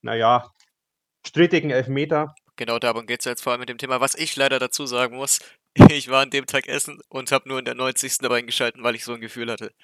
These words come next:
Speaker 2: Hat sich dann bewahrheitet, aber ja. Also, ähm,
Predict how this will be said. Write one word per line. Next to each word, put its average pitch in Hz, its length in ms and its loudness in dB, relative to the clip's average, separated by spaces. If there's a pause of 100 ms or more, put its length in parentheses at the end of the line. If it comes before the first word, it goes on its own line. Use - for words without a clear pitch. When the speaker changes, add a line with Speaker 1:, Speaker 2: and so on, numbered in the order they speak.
(720)
Speaker 2:
Hat 120 160 -4
sich - 120 -8
dann 120 140 -6
bewahrheitet, 127 580 -2
aber 110 320 -6 (460)
ja. 98 200 -14 (880)
Also, 123 440 -4
ähm, 110 520 -4